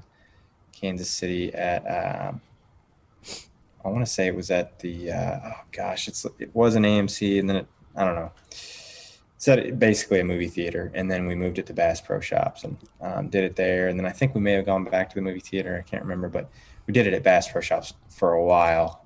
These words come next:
and then we just outgrew that space. I think the fire code there was, like, a hundred twenty, and we'd fill that thing up. We ended up doing it, um, two nights back,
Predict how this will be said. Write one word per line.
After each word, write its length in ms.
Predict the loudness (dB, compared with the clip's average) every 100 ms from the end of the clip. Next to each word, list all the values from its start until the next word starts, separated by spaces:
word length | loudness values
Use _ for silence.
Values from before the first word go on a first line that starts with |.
| -10
and 180 | -8 -6
then 100 | -4
we 140 | -4
just 240 | -4 -4 0
outgrew 340 | -2 -2 -4
that 220 | -2 -2
space. 500 | -2 0 0 0 -8 -14
I 40 |
think 360 | -10 -10 -12 -20 _ -10
the 40 |
fire 320 | 0 2 2 -4
code 140 | -4
there 160 | -4 -6
was, 120 | -6
like, 140 | -6
a 80 | -4
hundred 260 | -4 -4 -6
twenty, 380 | -4 -2 -2
and 140 | -4 -8 -16 -20 -20 -12 -2
we'd 120 | 0
fill 180 | 4 4
that 160 | 4 0
thing 180 | 0
up. 180 | 0 2
We 60 | 0
ended 180 | 2 0
up 60 |
doing 220 | -2 -2
it, 120 | -2 -6 -16 _ _ -8
um, 380 | -4 -2 -4 -6
two 180 | -2 0
nights 340 | 2 0 -4 0
back, 280 | 2 2